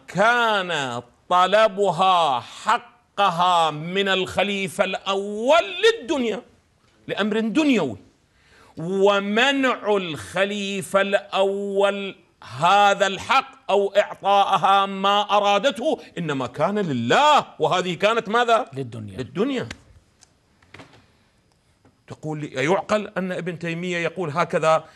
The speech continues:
Speaker 1: في، في سيدة نساء أهل الجنة، في سيدة نساء العالمين؟ خليقرأ العبارة، ال-، ال-، المشاهد الكريم هو فليقرأ العبارة معي في المجلد الرابع صفحة مائتين وأربعة وأربعين.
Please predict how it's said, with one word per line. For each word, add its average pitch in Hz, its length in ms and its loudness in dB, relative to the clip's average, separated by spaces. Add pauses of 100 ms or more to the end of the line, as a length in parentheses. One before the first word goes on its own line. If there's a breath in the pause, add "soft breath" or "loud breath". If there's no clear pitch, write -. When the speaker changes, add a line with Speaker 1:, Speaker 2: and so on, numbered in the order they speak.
(180 loud breath)
Speaker 1:
في، 180 480 -4
في 180 360 -8
سيدة 226 600 -2
نساء 185 460 -2
أهل 175 160 -10
الجنة، 165 300 -8
في 202 220 -10
سيدة 247 460 -2
نساء 220 200 0
العالمين؟ 214 480 -2 (280 loud breath)
خليقرأ 151 440 -4
العبارة، 131 420 -2
ال-، 139 240 -8
ال-، 139 200 -8
المشاهد 151 460 -4
الكريم 175 340 -4 (220 loud breath)
هو 220 140 2
فليقرأ 190 440 -2
العبارة 165 540 0 (100)
معي 123 260 -4 (480 soft breath)
في 247 240 0
المجلد 247 580 0
الرابع 233 640 2
صفحة 185 720 -2
مائتين 175 800 0
وأربعة 180 800 2
وأربعين. 147 800 0